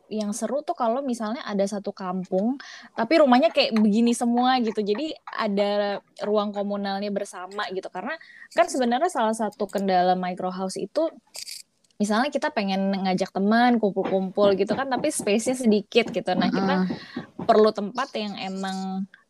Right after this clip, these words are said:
Speaker 1: bisa bersosialisasi juga kan gitu. Terus
Speaker 2: Mm-mm.
Speaker 1: apalagi misalnya ada kebun permaculture-nya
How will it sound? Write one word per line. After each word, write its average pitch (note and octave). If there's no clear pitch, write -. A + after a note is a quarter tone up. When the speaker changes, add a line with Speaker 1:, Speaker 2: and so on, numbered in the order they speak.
Speaker 1:
bisa G#3
bersosialisasi F#3+
juga G#3
kan F3
gitu. E3+
Terus F#3
Speaker 2:
Mm-mm. F3+
Speaker 1:
apalagi G3+
misalnya G3+
ada F3
kebun F3
permaculture-nya B3+